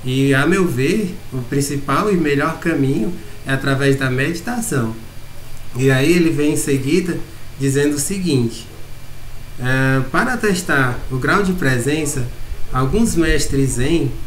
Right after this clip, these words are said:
tornaram-se conhecidos por se aproximarem dos alunos por trás e, de súbito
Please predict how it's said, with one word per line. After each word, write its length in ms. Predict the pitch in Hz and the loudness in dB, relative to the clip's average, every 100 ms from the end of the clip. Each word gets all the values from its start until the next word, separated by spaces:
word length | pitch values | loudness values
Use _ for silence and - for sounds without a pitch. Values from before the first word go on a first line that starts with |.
| - - - | -4 -6 -4
tornaram-se 720 | - 143 139 151 170 175 175 | 0 4 4 4 2 2 0
conhecidos 920 | 170 165 165 160 - 143 156 185 185 - - - - | 2 4 4 4 0 -2 -2 -2 -4 -8 -10 -8 -4
por 120 | 147 | -2
se 140 | 139 147 | 0 0
aproximarem 720 | 135 151 143 139 139 185 202 | 0 0 -2 0 0 2 2
dos 180 | 180 165 | 2 2
alunos 540 | 139 131 156 165 - | 0 0 2 2 0
por 280 | - 143 139 | -4 -6 -6
trás 560 | - 123 131 170 - - - - - | -4 0 2 0 -4 -8 -12 -12 -4
e, 80 | 139 | -2
de 160 | 143 | 0
súbito 680 | - - 180 220 185 - 127 | 0 0 0 0 -2 -2 -4